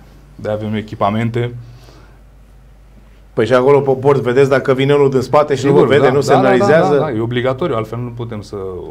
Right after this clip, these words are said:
Speaker 1: efectuăm, uh, zboruri comerciale.
Speaker 2: Am înțeles. Vă întoarceți la Brașov?
Speaker 1: Noi
Speaker 2: Cum vor,
Speaker 1: mergem,
Speaker 2: cum, cum zic
Speaker 1: noi
Speaker 2: șefii?
Speaker 1: mergem unde, unde decide compania.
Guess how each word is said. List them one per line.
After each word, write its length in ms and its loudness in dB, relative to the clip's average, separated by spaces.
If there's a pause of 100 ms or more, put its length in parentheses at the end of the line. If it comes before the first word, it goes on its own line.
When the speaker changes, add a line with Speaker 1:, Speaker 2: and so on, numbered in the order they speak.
(220)
Speaker 1:
efectuăm, 480 -16
uh, 80 -14 (120)
zboruri 380 -12
comerciale. 440 -18 (340)
Speaker 2:
Am 220 2
înțeles. 680 -4 (360)
Vă 140 -8
întoarceți 400 -6
la 80 0
Brașov? 440 -4 (2000)
Speaker 1:
Noi 400 -6
Speaker 2:
Cum 220 4
vor, 180 6
Speaker 1:
mergem, 220 2
Speaker 2:
cum, 120 0
cum 180 4
zic 160 4
Speaker 1:
noi 200 2
Speaker 2:
șefii? 220 2
Speaker 1:
mergem 440 0
unde, 880 -2 (140)
unde 1000 -2
decide 840 -8 (300)
compania. 480 -10